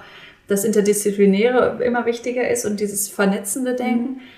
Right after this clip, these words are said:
Speaker 1: Aber auch in Bezug auf, was kommt denn vielleicht danach? Denn es ist einfach nicht mehr gang und gäbe, ge-, dass man bis zur Rente den gleichen Job ausübt und dass man einfach von jetzt schon sich, also sich von vornherein darauf einstellt,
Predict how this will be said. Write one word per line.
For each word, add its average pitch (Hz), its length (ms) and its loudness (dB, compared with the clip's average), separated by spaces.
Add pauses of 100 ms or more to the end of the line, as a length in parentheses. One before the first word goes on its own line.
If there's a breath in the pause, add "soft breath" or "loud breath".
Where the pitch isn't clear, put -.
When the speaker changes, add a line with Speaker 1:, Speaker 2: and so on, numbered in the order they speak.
(300 loud breath)
Speaker 1:
Aber 214 300 2
auch - 200 -4
in 220 180 2
Bezug 214 340 -4
auf, 208 240 -4
was 214 200 -4
kommt 240 260 -2
denn 214 100 0
vielleicht 208 360 0
danach? 233 480 -2
Denn 202 180 0
es - 140 -6
ist - 200 -4
einfach - 380 -6 (420)
nicht 240 260 -2
mehr 226 120 2
gang 214 220 2
und 208 120 0
gäbe, 240 300 4
ge-, 196 180 2
dass 208 200 -2
man 214 140 2
bis 208 200 0
zur 202 160 0
Rente 208 240 0
den 208 140 0
gleichen 196 300 -2
Job 240 180 -4
ausübt - 520 -6
und 202 160 0
dass 202 160 -4
man 208 140 -2
einfach 208 340 -6
von 208 420 -2
jetzt 220 320 -2
schon 247 220 2
sich, 214 160 4
also 196 300 0 (260)
sich - 320 -2 (400 soft breath)
von 220 180 2
vornherein 233 520 2
darauf 214 360 -2
einstellt, 233 720 2